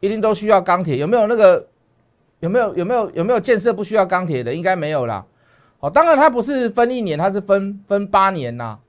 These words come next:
好，那它现在又把这个，这个中国摒除在外，就是说我铁矿砂我不一定要跟中国，中国叫，现在是如此啊。所以台湾的钢铁业者有一点间接受惠啦。那所以很多人去买大成钢嘛，但是我就筹码，我不会带你去买大成钢啦。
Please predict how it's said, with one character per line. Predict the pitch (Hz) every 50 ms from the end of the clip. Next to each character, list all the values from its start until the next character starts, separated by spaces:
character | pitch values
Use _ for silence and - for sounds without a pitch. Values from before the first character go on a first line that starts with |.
| _ _ _ _ _ _ _ _ _ _
好， | - 123 147
那 | 220 240 214 -
它 | - - 285 311
现 | - 330 320
在 | 311 294
又 | 285 285
把 | - 214 180 160 156
这 | 156 233 208
个， | 180 - 170 160 151 135
这 | 135 156 196
个 | 170 165 156 147 139 120 - _ _ _ _ _ _ _ _ _ _ _ - - - _ _ _ _
中 | - 233 240 247 226
国 | - 175 160 175 175 175 -
摒 | 160 151 147
除 | - 147 156 165
在 | 190 190 170 165
外， | 175 185 170 156
就 | 175
是 | 190 196 175
说 | 185 196
我 | 180 175 190
铁 | - -
矿 | 180 175 180 175
砂 | 170 180
我 | 170 139
不 | 120 175 180
一 | 170
定 | 185
要 | 175
跟 | 160 175 175 175
中 | 175 180 180 185
国， | 160 147 127 127 135 139 139
中 | - - 202 202 190
国 | 165 151 151
叫， | 156 - 175 135 -
现 | - - - 349 262 220
在 | 269 247 226
是 | - 262 233
如 | 196 202 214
此 | - - 170 147 135
啊。 | 120 110 110 _ _ _ _ _ _ _ _ _
所 | - - 302 330
以 | 285
台 | - 220 254
湾 | 294 330
的 | 311 262
钢 | 202 269 294 294
铁 | 247 196
业 | 233 285 277 -
者 | - 196 170
有 | 160 165 202 240
一 | 214
点 | 196 156 156
间 | - 220 190
接 | 165 175 185 185
受 | 180 - 202 165 147 139
惠 | 165 151 131 117
啦。 | 110 98 95 117
那 | 180 160 175 156
所 | 180 180 185 214
以 | 233 214
很 | 185 160 160
多 | 202 214
人 | 185 165
去 | 170 214
买 | 185 156 131 120 117
大 | 120 - 190 170
成 | - 160 143 143
钢 | 135 156 147 151
嘛， | 139 120
但 | 139 196
是 | 196 226
我 | 170 151 139
就 | 135 214 185
筹 | - 156 156
码， | 165 156 131
我 | 123 113
不 | 135 175
会 | 175
带 | 175 165 143
你 |
去 | 131 160
买 | 143 113 107
大 | - 156 139
成 | - 123 117 117 113
钢 | - 117 117 117
啦。 | 110 101 76